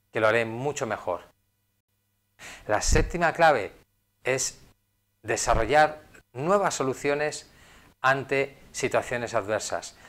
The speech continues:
Ahí lo que estás haciendo es fortaleciendo tu creatividad. Las personas resilientes son grandes creativos porque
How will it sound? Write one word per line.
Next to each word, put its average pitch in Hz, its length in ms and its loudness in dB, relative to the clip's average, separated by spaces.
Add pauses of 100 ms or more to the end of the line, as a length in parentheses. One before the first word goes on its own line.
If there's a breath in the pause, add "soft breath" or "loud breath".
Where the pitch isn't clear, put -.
(140)
Ahí 127 200 4
lo 196 100 2
que 147 60 -4
estás 156 180 -4
haciendo 165 320 -4
es 147 60 -6
fortaleciendo 131 680 -4
tu - 140 -10
creatividad. 107 580 0
Las 113 140 -2
personas 175 380 -4
resilientes 147 560 -4
son 143 220 -4
grandes 143 340 -2
creativos 165 460 -4
porque - 380 -6